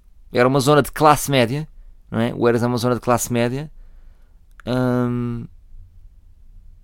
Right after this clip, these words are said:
mas, ahm, a-, a-, as pessoas vestiam sempre à mitra, a maior parte das pessoas. Em jovens, não é? Por-, porquê? Não sei, não é? Não sei explicar.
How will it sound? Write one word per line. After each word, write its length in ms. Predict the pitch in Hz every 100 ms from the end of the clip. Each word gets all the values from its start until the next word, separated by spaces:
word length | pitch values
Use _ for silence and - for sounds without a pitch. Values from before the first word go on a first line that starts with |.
| - - - -
mas, 360 | 131 156 151 -
ahm, 600 | 123 135 147 151 147 135 - - - - - - - - -
a-, 80 | -
a-, 300 | - - - -
as 100 | 120
pessoas 240 | - 185
vestiam 280 | - - 175
sempre 240 | - 165 170
à 40 |
mitra, 360 | 156 123 110 - -
a 80 | 123
maior 160 | 135
parte 240 | 127 131 -
das 100 | -
pessoas. 520 | - 113 98 - - - - - - - -
Em 140 | 123
jovens, 480 | 120 127 117 101 95
não 140 | 98
é? 140 | 98 - - - - - - - -
Por-, 120 | - - - - - - -
porquê? 380 | 139 - 139 - - -
Não 160 | - 123
sei, 240 | - 123
não 120 | 110 104
é? 120 | 113 - - - -
Não 120 | -
sei 100 | -
explicar. 400 | 110 120 - 90